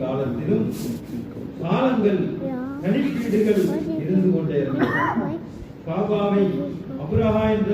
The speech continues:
மன்னன் யானை படையுடன் வந்தான், இடிப்பதற்கு வந்தான். அந்த வருடத்தை யானை வருடம் என்று ஸல்லல்லாஹு அலைஹி வஸல்லம் அவர்கள் சொல்லியிருக்கிறார்கள். அன்பார்ந்த சகோதரர்களே, அல்லாஹ்வுடைய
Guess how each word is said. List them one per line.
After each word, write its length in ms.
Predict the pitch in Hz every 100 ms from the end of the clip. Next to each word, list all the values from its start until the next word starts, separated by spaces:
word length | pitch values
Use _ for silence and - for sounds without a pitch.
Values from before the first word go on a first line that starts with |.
| 185
மன்னன் 380 | 196 220 214 185 - - - - 143
யானை 320 | 156 196 202 190 -
படையுடன் 520 | 156 175 175 160 151
வந்தான், 420 | 143 147 156 165 170 - - - - 160
இடிப்பதற்கு 640 | 240 - - 185 175 180 170
வந்தான். 400 | 143 143 165 175 - - - - -
அந்த 140 | 165 170
வருடத்தை 520 | 151 170 185 202 233 226 190 120 - - - 135
யானை 340 | 139 208 277 233
வருடம் 360 | 175 185 214 190
என்று 260 | 185 190 254 196 - - - -
ஸல்லல்லாஹு 540 | 208 185 156 151 147 147
அலைஹி 160 | 143
வஸல்லம் 280 | 135 131 131
அவர்கள் 260 | 123 123 123
சொல்லியிருக்கிறார்கள். 720 | 117 117 107 101 98 95 - - - - - - - - - - - - - - - 135
அன்பார்ந்த 360 | 160 151 143 120
சகோதரர்களே, 580 | 120 120 113 104 101 95 92 - - - - -
அல்லாஹ்வுடைய 420 | 175 185 170 143